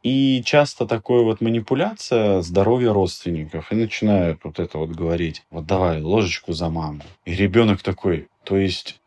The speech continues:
я даже не за своё здоровье, типа, ем, я за маму". Такой: "Ну окей, ладно, маму я люблю. Давай теперь ложечку за папу". Ребёнок:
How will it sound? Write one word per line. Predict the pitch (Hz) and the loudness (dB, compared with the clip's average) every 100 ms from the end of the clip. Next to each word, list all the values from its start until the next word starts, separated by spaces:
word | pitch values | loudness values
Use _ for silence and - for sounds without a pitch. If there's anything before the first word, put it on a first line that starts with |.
| - | -10
я | 87 90 | -4 0
даже | 101 98 95 | 2 2 0
не | 95 | -2
за | 90 | -2
своё | 90 - 90 107 | -4 -2 0 0
здоровье, | 110 90 85 95 147 139 131 | 0 0 0 2 2 2 0
типа, | - 120 - | -2 -4 -2
ем, | 110 113 110 107 92 82 | 0 0 0 0 -2 -4
я | 85 87 85 82 80 78 73 76 - _ - | -4 -2 -2 -4 -6 -8 -10 -14 -20 _ -14
за | 80 87 | -4 -2
маму". | 85 90 117 110 85 | 0 0 0 0 -4
Такой: | - 80 | -8 -6
"Ну | 82 110 | 0 0
окей, | 127 - 95 | 0 0 2
ладно, | 87 87 82 80 | 4 2 0 -2
маму | 80 113 127 | 0 0 2
я | 90 98 | 2 2
люблю. | 92 80 156 71 - _ _ | 0 -2 -6 -8 -12 _ _
Давай | - 110 104 | 2 6 4
теперь | - - 131 | 4 2 4
ложечку | 110 120 110 - 92 | 4 2 -2 -4 0
за | 95 | 0
папу". | 95 80 78 - 95 - _ - | 0 -4 -6 -14 -20 -20 _ -10
Ребёнок: | 82 82 80 76 | -6 -6 -6 -8